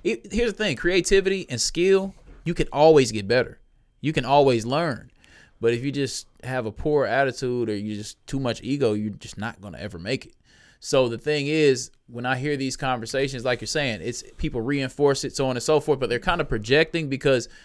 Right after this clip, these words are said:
the fact is, there, when everybody says nobody's made it out of Kansas City, nobody's going to.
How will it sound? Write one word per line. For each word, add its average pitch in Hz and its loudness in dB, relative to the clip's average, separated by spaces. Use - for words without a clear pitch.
the 131 -6
fact 226 2
is, 127 0
there, 135 0
when 139 -4
everybody 147 6
says 127 0
nobody's 123 2
made 120 0
it 113 0
out 107 -2
of 107 -8
Kansas 110 -8
City, 98 -8
nobody's 117 -2
going 117 -6
to. 110 -10